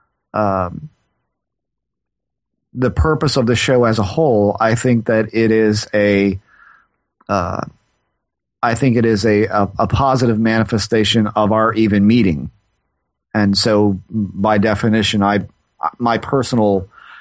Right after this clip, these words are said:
uh, belief in that, whether or not it, it's, it's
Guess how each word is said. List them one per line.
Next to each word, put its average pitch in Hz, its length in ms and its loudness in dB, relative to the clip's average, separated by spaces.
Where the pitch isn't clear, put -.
uh, 95 160 0
belief 107 440 2
in 104 100 2
that, 92 240 0
whether 107 200 2
or 101 40 2
not 98 200 2
it, - 500 -6
it's, - 180 -6
it's - 280 -8